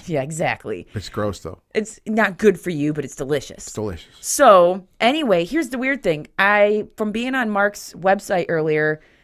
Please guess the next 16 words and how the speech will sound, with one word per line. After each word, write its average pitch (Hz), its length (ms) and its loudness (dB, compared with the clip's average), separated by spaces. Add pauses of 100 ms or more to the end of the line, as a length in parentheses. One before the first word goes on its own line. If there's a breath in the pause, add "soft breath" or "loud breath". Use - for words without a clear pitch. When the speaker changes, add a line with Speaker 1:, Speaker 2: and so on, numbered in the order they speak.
(140 soft breath)
Speaker 1:
I 196 120 4
learned 240 280 0
that 196 140 4
he 214 220 -2
actually 202 340 -2
wrote 156 480 2 (580)
one 180 220 -2
of 175 100 -2
the 165 140 2
episodes 139 840 -2 (520)
of 180 220 4
that 180 100 6
animated 170 500 -2
series 143 640 -2
called 147 380 -2
Secrets 175 680 -6